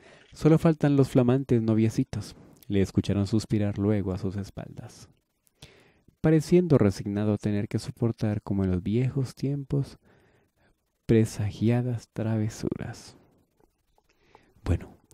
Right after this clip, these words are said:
una cosita que les quiero decir aquí, entre nos, chicos, chicas. Me gustaría que presenten a Albert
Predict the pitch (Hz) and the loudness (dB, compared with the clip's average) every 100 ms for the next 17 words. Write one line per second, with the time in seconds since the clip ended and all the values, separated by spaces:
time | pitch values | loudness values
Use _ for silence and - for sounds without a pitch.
0 | - 104 - 98 101 95 - 101 92 - | -10 -6 0 0 2 -4 -4 -6 -6 -4
1 | 95 98 - 95 98 - 95 _ _ _ | -2 -4 -6 -8 -8 -10 -14 _ _ _
2 | - 95 98 95 92 110 98 - _ _ | -10 -10 -8 -8 -6 -8 -12 -20 _ _
3 | _ _ - 90 - 95 - - - 120 | _ _ -6 -4 -4 -6 -6 -10 -8 -12
4 | - - _ _ _ _ _ _ _ _ | -16 -20 _ _ _ _ _ _ _ _
5 | _ _ _ _ _ _ 113 101 98 98 | _ _ _ _ _ _ -2 2 4 4
6 | 92 98 - - 98 104 110 107 107 117 | 4 4 2 -2 2 2 2 2 -2 -4
7 | - _ _ _ _ _ _ _ _ _ | -10 _ _ _ _ _ _ _ _ _
8 | _ _ _ - - 120 113 110 123 _ | _ _ _ -12 2 4 4 0 -4 _
9 | _ _ _ _ - _ _ _ - 92 | _ _ _ _ -20 _ _ _ 0 0
10 | - 90 90 98 95 92 92 95 92 95 | 0 -4 -4 -4 -2 -2 -2 -2 -2 -4